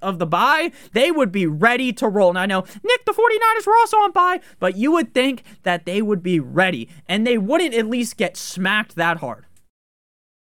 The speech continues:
I get, "Oh, they lose a close game." Okay, that's fine. But they got demolished. They got dicked down. But Kirk,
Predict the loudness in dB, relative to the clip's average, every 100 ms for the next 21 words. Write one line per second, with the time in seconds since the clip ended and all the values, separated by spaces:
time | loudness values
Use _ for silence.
0 | _ _ -2 0 0 -2 -8 -2 0 0
1 | 0 0 0 -2 -2 -2 -2 -4 -4 -6
2 | -16 -20 _ _ -2 -2 0 2 2 0
3 | -2 -2 -2 -4 -10 -20 _ -4 -2 0
4 | 0 0 0 -4 -12 -4 0 4 4 4
5 | -2 -20 -20 -20 _ -2 0 2 2 0
6 | -6 -2 -2 -4 -4 0 0 -2 -6 -16
7 | -20 _ _ _ _ -4 0 2 2 0